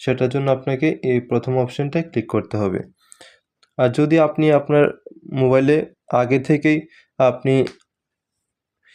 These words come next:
YouTube চ্যানেলের লোগোটা, আহ, বানিয়ে রেখে দিয়েছেন, তাহলে আপনাকে কিন্তু গ্যালারিতে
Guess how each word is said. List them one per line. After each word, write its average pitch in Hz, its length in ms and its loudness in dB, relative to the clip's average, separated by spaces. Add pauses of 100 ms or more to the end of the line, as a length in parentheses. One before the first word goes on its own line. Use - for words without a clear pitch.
(120)
YouTube 139 380 2
চ্যানেলের 151 320 4
লোগোটা, 131 500 2
আহ, - 600 -6
বানিয়ে 123 380 2
রেখে 139 240 0
দিয়েছেন, 139 420 2 (460)
তাহলে 123 320 2
আপনাকে 135 360 2
কিন্তু 139 300 0
গ্যালারিতে 127 520 0